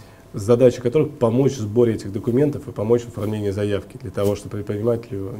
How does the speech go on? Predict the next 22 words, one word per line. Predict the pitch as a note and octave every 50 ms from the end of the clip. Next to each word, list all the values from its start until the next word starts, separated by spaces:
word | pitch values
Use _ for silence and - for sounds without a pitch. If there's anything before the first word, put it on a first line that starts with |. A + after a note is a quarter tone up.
| G#2+ G#2+
не, | G#2+ G#2
не, | A2 A2 A2 A2 A2 A2 A2 G#2+ G#2 G#2 G#2
не | G#2 G#2 G#2+
мучиться | G#2+ A2+ B2 A#2+ B2 - - - - G2+
и | G2
не | G2+ G2
сталкиваться | F#2+ - A2+ G#2 G2+ - - G2 F#2 - - -
со | - G2+
всеми | - - G#2 G2 G2
этими | G2 F2+ F#2+ G2+
сложностями. | F#2 - - G2+ G2 F#2 G#2+ - - - - - - - - - - - - - - - - - - - - -
По | - G2
поводу | F#2 - C#3 C#3 C3 C3 B2+ B2+ B2+ B2+ B2 A#2+ A#2 A#2 - - - -
причин | - A#2+ A#2 A#2 - C#3+ C3+ B2+
отказа, | B2 A#2+ - - D3+ D#3 D#3 C#3+ A#2+ A#2 G#2 F#2+ F#2+ - - -
а, | - A2 G#2+ G#2+ G#2+ G#2 G#2 G#2 G#2 G2+ G2+ G2+ G2+ - - -
э, | - - - G1+ - - - - - - - - - - - - - - - - - - - - - B2+
ну, | B2+ B2
в | -
первую | - C#3+ C#3 C3+ B2+
очередь, | B2 B2 B2 A#2+ A2 A#2
несоответствие | A#2 A#2 B2 A#2+ A2+ A#2 B2 B2 A#2+ B2 - A#2+ A2+ A2 A2 A2 A2